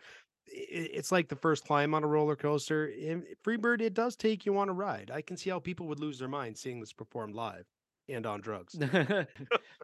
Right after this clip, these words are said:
Speaker 2: Well, I think a lot of this music in seventy-three was <laughs> enjoyed that way.
Speaker 1: Yeah.
Speaker 2: That solo was actually written into the song after the audience wasn't responding well to that first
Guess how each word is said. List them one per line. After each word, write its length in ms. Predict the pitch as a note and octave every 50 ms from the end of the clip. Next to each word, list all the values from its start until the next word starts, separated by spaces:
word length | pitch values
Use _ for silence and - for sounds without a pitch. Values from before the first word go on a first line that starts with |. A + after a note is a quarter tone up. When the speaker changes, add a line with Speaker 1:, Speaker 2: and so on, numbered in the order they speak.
| - - - -
Speaker 2:
Well, 140 | B2+ - D#3
I 140 | D3+ D3+ D#3
think 160 | G3 F#3+ E3
a 40 | F#3+
lot 200 | E3+ F3 F#3+ F3
of 60 | E3
this 120 | D#3 -
music 260 | D#3 D#3 D3 C#3 D#3+ D3
in 120 | D3 C3+
seventy-three 560 | - D#3 C#3 C#3 C#3 C#3 C3+ C4 F3 D#3 D3 E3
was 200 | A#3+ F3 D#3 - -
<laughs> 60 | D#3+
enjoyed 460 | D3 - E3+ C3+ B2 E3 D#3+ D3 D3
that 180 | D3+ C#3+ C#3+ C#3+
way. 240 | D3 C#3 C3 A#2 - - - - - - D3
Speaker 1:
Yeah. 280 | C#3+ C#3 C3 A#2+ A#2+ -
Speaker 2:
That 240 | F3+ E3+ F#3+ G#3 G3+
solo 280 | - - A#3 A#3 A3+ A3
was 120 | G#3 F3+ F#3
actually 360 | F#3 F#3 F3+ - - F3+ E3
written 400 | C#3 C#3 D3+ - - D3+ D3+ D3 - -
into 220 | D#3+ E3 E3+ D#3+
the 80 | C#3+ C3+
song 340 | - - G3+ G#3 F#3 E3 D#3
after 220 | D#3+ D#3 - -
the 160 | D3 C3+ C3 B2
audience 480 | C3 D#3+ G3 G#3 F3+ D3+ B2 - -
wasn't 300 | B2 B2+ C#3 D3 F3 C#3+
responding 500 | C#3+ C3+ - - D#3 G3 A#3 A#3 G#3+ D#3+
well 220 | C3 B2+ A#2+ B2+ C3+
to 100 | - C3+
that 220 | A#2+ C#3 C#3+ - - _
first 240 | - C#3+ D3+ D3